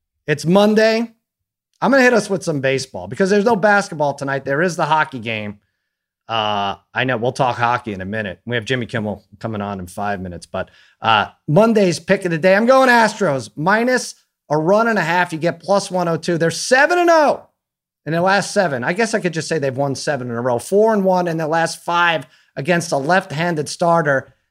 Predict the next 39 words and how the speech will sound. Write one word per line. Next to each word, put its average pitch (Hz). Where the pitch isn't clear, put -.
This 160
Jake 208
Odorizzi 180
is 139
not 156
having 147
a 131
great 139
year 156
for 160
the 160
Stros, 175
but 151
you 139
wanna 180
hear 190
what's 180
not 185
good? 208
Baltimore 196
fifteen 214
and 143
thirty-six 180
in 147
their 139
last 151
fifty-one 147
games 139
as 143
an 143
underdog. 131
They 147
were 135
swept 202
by 139
Tampa 175
Bay 180
and 135
Cleveland 175